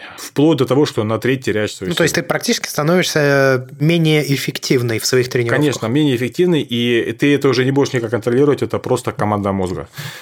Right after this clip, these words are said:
Speaker 1: Все, то есть это команда мозга, это реакция тела на растяжку, на растяжение. Это просто поработали те же самые нервно-мышечные веретенца, мозг адаптировался, мозг,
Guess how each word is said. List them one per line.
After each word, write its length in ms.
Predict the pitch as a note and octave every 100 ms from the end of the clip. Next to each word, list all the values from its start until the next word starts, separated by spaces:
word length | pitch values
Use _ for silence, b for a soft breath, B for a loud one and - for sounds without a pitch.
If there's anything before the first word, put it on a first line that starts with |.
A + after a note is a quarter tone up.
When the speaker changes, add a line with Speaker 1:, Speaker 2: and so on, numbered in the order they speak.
| B
Speaker 1:
Все, 220 | - G#2+
то 120 | G2+
есть 140 | F#2 A2+
это 160 | A2+
команда 340 | A2+ A#2 A2+ A#2
мозга, 280 | D#3 C3+
это 120 | A#2 G#2+
реакция 340 | A#2 A2+ G2+
тела 340 | - C3 C3
на 520 | G2+ G2 G#2+ A2+ A2 G2+
растяжку, 460 | F#2 G#2+ A#2 -
на 120 | F#2
растяжение. 640 | G#2 - G2 G2 F#2+ E2+ E2
Это 840 | F#2 F#2+ G2+ F#2 F2 E2 E2 C2+
просто 260 | - A#2 F#2+
поработали 520 | A2 A#2+ A#2+ A#2+ G2
те 100 | A2
же 80 | G#2
самые 240 | - G2+
нервно-мышечные 540 | A2 A2 A2 G#2+ - F#2+
веретенца, 440 | G2 A#2+ D3+ -
мозг 260 | A#2 G#2+ G#2
адаптировался, 580 | F#2 - D3+ C#3 B2 G#2
мозг, 320 | G#2 G2